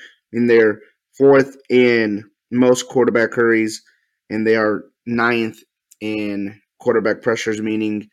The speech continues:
you know, they make 'em hurry up, they knock 'em down, or they sack. So they're a, a top ten defensive line, but yeah, whenever they throw it up, they seem to catch it. So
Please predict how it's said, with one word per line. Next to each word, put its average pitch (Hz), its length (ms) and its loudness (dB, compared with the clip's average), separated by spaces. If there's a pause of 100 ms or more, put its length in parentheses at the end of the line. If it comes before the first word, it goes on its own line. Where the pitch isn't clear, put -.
(280)
you 107 160 -12
know, 101 80 -10
they 98 140 -6
make 101 220 -8
'em 107 80 -10
hurry 110 280 -2
up, 123 160 0
they 117 100 -4
knock 107 260 -8
'em 104 120 -6
down, 113 320 -4
or 104 80 -4
they 95 120 -6
sack. 113 280 -4 (1160)
So - 140 -8
they're 151 300 6
a, - 200 -4
a - 20 -8
top - 480 -2 (260)
ten 131 240 -2
defensive 117 460 -6
line, 123 260 -4
but 107 100 -2
yeah, 117 120 0
whenever 113 360 -2
they 120 140 2
throw 117 220 -2
it 120 60 2
up, 127 140 0
they 113 60 -8
seem 110 220 -6
to 110 80 -6
catch 117 260 -6
it. 107 140 -6
So 107 280 -8